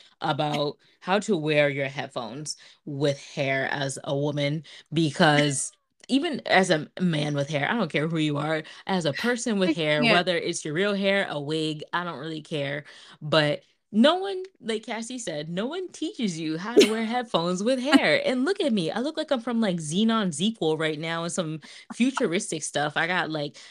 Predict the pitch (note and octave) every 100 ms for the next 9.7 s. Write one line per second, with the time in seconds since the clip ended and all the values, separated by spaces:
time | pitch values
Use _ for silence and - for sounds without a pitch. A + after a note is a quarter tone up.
0 | - D3+ D3+ F3 G#3+ G3+ G3 F#3+ F#3+ D#3+
1 | F3 G3 - E4 D#4+ D4+ C4+ A#3 A#3 A3
2 | E3 D#3 E3 F#3+ D#3 D3 G#3 D4+ D4+ C#4+
3 | A3+ G3+ D#3+ D#3 D3 - F3 G#3+ E4 C#4
4 | - G#3+ F#3+ G3+ A3+ D#3 C3 D3+ - A3+
5 | A#3+ D3 D#3+ E3 E3 D3+ F3 E3 - C#3+
6 | C#3+ C#3+ C#3+ F#3 C#3+ D#3+ D#3+ G3 G3+ G#3+
7 | G3+ D#3 D3+ A3+ C#3+ D3+ C#3 C#3+ D3 D3+
8 | - D#3+ C#3+ C3 - - - _ _ _
9 | _ _ - D3 C3+ C#3